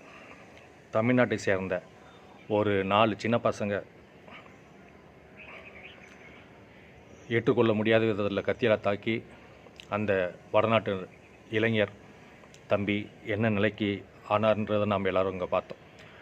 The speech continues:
இது குறித்து பல்வேறு விதமான கருத்துக்கள் பலரும் பகிர்ந்த நிலையில ஒரு இருவர் பகிர்ந்த இந்த, அது குறித்து பகிர்ந்த ஒரு செய்திகள் மட்டும் இன்னைக்கு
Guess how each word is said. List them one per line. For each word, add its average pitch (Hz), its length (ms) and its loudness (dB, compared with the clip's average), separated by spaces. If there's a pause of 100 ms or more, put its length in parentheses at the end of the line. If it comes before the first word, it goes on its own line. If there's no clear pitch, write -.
(640)
இது 127 180 6
குறித்து 143 320 4
பல்வேறு 135 320 6
விதமான 123 300 4
கருத்துக்கள் 127 420 2
பலரும் 117 500 2
பகிர்ந்த 117 360 2
நிலையில 104 480 0 (1500)
ஒரு 107 260 0
இருவர் 165 340 8
பகிர்ந்த 135 600 4 (240)
இந்த, 113 200 0 (880)
அது 110 200 0
குறித்து 117 320 -2
பகிர்ந்த 120 420 2
ஒரு 98 160 -2
செய்திகள் 127 340 0
மட்டும் 104 300 0
இன்னைக்கு 101 380 -4